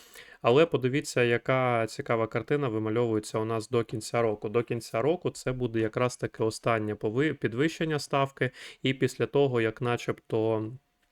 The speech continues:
всі підвищення зроблені, а, в ринку вже ці очікування на рахунок цих підвищень вже були повністю закладені, то, а, від сьогоднішнього дня і ps-, цей місяць, плюс наступний, плюс подальші місяці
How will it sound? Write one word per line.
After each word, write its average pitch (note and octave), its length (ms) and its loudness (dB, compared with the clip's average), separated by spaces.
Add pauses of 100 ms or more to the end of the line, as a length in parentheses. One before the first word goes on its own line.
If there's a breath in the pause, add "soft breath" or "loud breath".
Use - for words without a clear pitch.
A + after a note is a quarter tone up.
(360)
всі - 220 4
підвищення A#2+ 680 0
зроблені, D#3 640 2 (420 loud breath)
а, A2+ 400 4
в G#2+ 140 0
ринку C3+ 300 4
вже A2+ 260 0
ці - 180 -4
очікування A2 680 -2
на A2 120 -2
рахунок A2+ 380 -2
цих A2+ 200 -6
підвищень A2 720 -2
вже A2 200 -2
були G#2+ 260 0
повністю A2+ 500 0
закладені, D#3+ 640 0 (520 loud breath)
то, C#3+ 520 6
а, A2+ 380 4
від B2 380 0
сьогоднішнього A2 1400 0
дня C3+ 480 0 (320)
і A2+ 600 0
ps-, - 720 -6
цей C3 240 4
місяць, A#2+ 380 -2
плюс A2+ 300 -4
наступний, A#2 480 -2
плюс A2+ 260 -8
подальші A2+ 480 -2
місяці C#3+ 480 -2